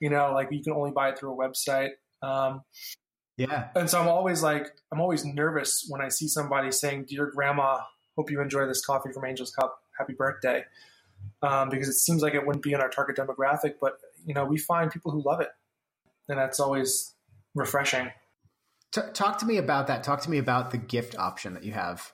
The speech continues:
Speaker 2: on the website. So if, if someone wants to buy, in this instance, a birthday present for their grandmother or a graduation present or, or whatever, what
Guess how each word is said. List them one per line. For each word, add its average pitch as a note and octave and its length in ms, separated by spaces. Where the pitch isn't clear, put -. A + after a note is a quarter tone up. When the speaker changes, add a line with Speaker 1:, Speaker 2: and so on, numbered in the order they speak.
Speaker 2:
on A2+ 140
the G#2+ 80
website. F2+ 460
So G#2+ 180
if, G#2 140
if A#2+ 160
someone C3 520
wants B2+ 240
to C3 60
buy, A#2 420
in G#2+ 120
this A2+ 180
instance, B2+ 500
a C3 60
birthday B2+ 300
present C#3 280
for C#3 80
their C3 100
grandmother G2+ 580
or G#2+ 400
a G#2 60
graduation B2+ 520
present A2 300
or, G#2+ 140
or B2 240
whatever, B2 540
what D3 380